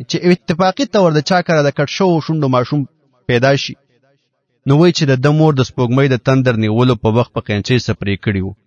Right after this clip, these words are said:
حالانکه د دې هیڅ شرعي حقیقت نشته دی. د نور او سپوږمۍ تندر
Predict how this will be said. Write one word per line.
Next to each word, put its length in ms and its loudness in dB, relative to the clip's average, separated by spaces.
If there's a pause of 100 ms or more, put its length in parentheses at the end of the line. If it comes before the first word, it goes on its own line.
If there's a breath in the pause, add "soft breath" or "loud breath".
(280)
حالانکه 540 0
د 20 4 (160)
دې 120 2 (120)
هیڅ 160 0 (140)
شرعي 440 0
حقیقت 500 -4 (520)
نشته 380 -6
دی. 100 -20 (1200)
د 40 2 (100)
نور 160 4 (120)
او 80 4
سپوږمۍ 520 0
تندر 300 0